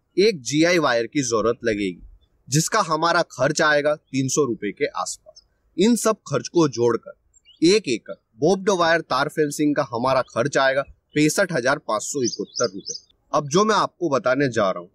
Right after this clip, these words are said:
उसे आप थोड़ा ध्यान लगाकर सुनिए। ऐसा जरूरी नहीं है कि आपके भी एक एकड़ खेत की तारबंदी का जो खर्चा है, वह पैंसठ हजार पाँच सौ इकहत्तर रुपए ही आएगा। हमारा तार फेंसिंग का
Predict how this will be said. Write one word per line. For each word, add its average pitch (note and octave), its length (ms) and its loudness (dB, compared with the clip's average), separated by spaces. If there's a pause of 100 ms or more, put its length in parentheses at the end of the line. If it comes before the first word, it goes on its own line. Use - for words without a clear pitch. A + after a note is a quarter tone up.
(200)
उसे C#3+ 200 0
आप E3 320 2
थोड़ा D#3 180 0
ध्यान B2 280 -4
लगाकर F#2+ 360 -2
सुनिए। - 880 -8
ऐसा G3 220 2
जरूरी D#3 460 4
नहीं D#3+ 240 2
है E3 100 4
कि D#3+ 120 -2
आपके B2 420 0
भी D3 260 0
एक D3+ 200 0
एकड़ C#3 260 0
खेत A2+ 360 -4
की - 160 -18 (340)
तारबंदी C#3+ 520 0
का C#3+ 160 0
जो C3+ 180 -6
खर्चा C3 400 -2
है, B2+ 140 -4 (140)
वह D#3+ 220 4
पैंसठ C#3 480 -4
हजार F#2 220 -10 (220)
पाँच C#3+ 160 0
सौ - 160 -2
इकहत्तर B2+ 460 -2
रुपए G#2+ 260 -6
ही A2 220 6
आएगा। - 800 -8
हमारा E3 320 2
तार E3 280 -2
फेंसिंग D3+ 460 -2
का D#3+ 80 2